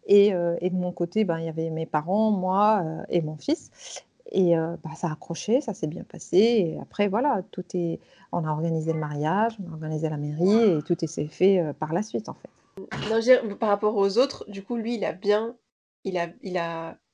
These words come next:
Speaker 2: il a insisté, en fait, parce qu'il savait que c'était toi. Et
Speaker 1: Oui,
Speaker 2: tu vois, la
Speaker 1: exactement.
Speaker 2: diff-, par rapport aux autres, quand même, c'est-à-dire que même si lui aussi, dans son cas, il y a eu, euh, un petit, euh, voilà, une, une inquiétude de la part de sa famille, lui, il a
Speaker 1: Oui, des obstacles, mais, euh, ça, il a insisté, oui.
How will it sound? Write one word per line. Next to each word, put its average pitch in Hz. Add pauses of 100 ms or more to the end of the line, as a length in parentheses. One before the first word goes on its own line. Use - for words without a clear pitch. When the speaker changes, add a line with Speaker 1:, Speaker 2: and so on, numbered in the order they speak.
(180)
Speaker 2:
il 180
a 165
insisté, 196
en 185
fait, - (100)
parce -
qu'il 190
savait 202
que -
c'était 185
toi. - (840)
Et 185
Speaker 1:
Oui, 240 (180)
Speaker 2:
tu 196
vois, 220
la 202
Speaker 1:
exactement. -
Speaker 2:
diff-, -
par 190
rapport 196
aux 196
autres, 269
quand 202
même, 226
c'est-à-dire 202
que 220
même 247
si 208
lui 202
aussi, 233
dans 208
son 202
cas, 202
il 202
y 185
a 180
eu, 190
euh, 175 (580)
un 185
petit, 190
euh, 175
voilà, 185 (260)
une, 196 (120)
une 196
inquiétude 196
de 185
la 180
part 185
de 185
sa 185
famille, 196 (300)
lui, 185
il 196
a 220
Speaker 1:
Oui, 220
des 214
obstacles, 220
mais, 196
euh, 175
ça, 156
il 180
a 170
insisté, 156
oui. -